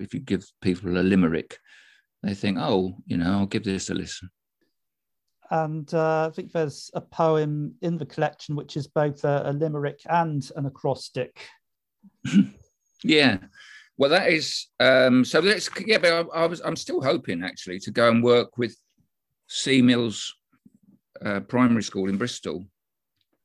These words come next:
Speaker 1: um, because I was involved in a project called Putting You in the Picture in two, t-, two thousand and nineteen,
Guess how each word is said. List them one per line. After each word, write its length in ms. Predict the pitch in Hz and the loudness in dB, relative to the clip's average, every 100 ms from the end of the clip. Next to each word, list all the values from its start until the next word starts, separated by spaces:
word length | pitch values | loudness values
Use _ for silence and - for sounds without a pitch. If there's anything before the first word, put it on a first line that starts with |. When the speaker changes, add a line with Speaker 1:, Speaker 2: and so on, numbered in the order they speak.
| - | -8
Speaker 1:
um, 240 | 101 101 101 | 0 2 2
because 260 | - 113 | 0 0
I 180 | 117 110 107 - _ - - _ - | 2 2 0 -10 _ -20 -20 _ -10
was 120 | 104 | -2
involved 360 | 113 139 131 | 4 4 2
in 80 | 120 | -2
a 40 | 107 | -6
project 520 | - 117 110 101 - | -4 -4 -2 -6 -6
called 340 | - 110 101 | -6 -4 -4
Putting 240 | 117 120 117 | -4 -2 0
You 80 | |
in 80 | 104 | 0
the 80 | 101 | -4
Picture 580 | 98 - - 92 82 87 | -4 -10 -8 -6 -6 -6
in 160 | 98 90 | -6 -6
two, 320 | - 110 101 | -8 -6 -6
t-, 300 | - - - - | -6 -12 -18 -16
two 160 | - 107 | -4 -4
thousand 420 | 107 101 95 - | 0 0 0 0
and 240 | 90 87 92 | 2 2 2
nineteen, 680 | 101 98 113 101 80 82 | 2 2 2 0 0 -4